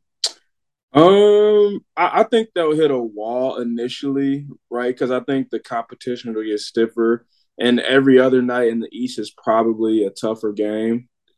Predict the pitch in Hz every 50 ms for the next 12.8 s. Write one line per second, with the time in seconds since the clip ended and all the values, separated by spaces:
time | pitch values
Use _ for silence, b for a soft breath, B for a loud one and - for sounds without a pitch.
0 | _ - - 117 110 104 104 104 104 110 117 113 - 110 95 95 92 95 104 104
1 | 107 104 98 98 113 110 104 98 107 107 98 104 95 95 95 95 98 101 101 -
2 | - - 131 127 120 113 101 110 113 110 101 - B B B B B B B B
3 | - 135 160 175 - 180 254 240 175 151 - - - 147 151 - 135 127 - 131
4 | 131 135 127 117 113 120 123 127 123 110 107 98 _ _ - - 104 107 107 107
5 | 107 107 107 110 117 117 120 117 113 110 110 113 117 117 117 - - 131 123 120
6 | 120 117 123 127 131 131 135 139 143 - _ b b b b b b b - 113
7 | 120 127 - 135 123 120 - 123 120 117 - 117 113 - 131 123 123 120 113 113
8 | 110 110 117 - - - 110 113 117 135 135 - - - 131 135 - - 156 156
9 | 156 139 123 127 120 117 117 - 127 120 113 110 110 110 113 113 110 113 110 101
10 | 104 104 104 - - 107 107 110 113 113 104 98 107 104 101 95 - _ b b
11 | b b b - 113 - - 147 131 120 - - 101 87 117 127 123 123 127 127
12 | - - 123 113 110 107 104 107 113 117 123 127 127 98 - 117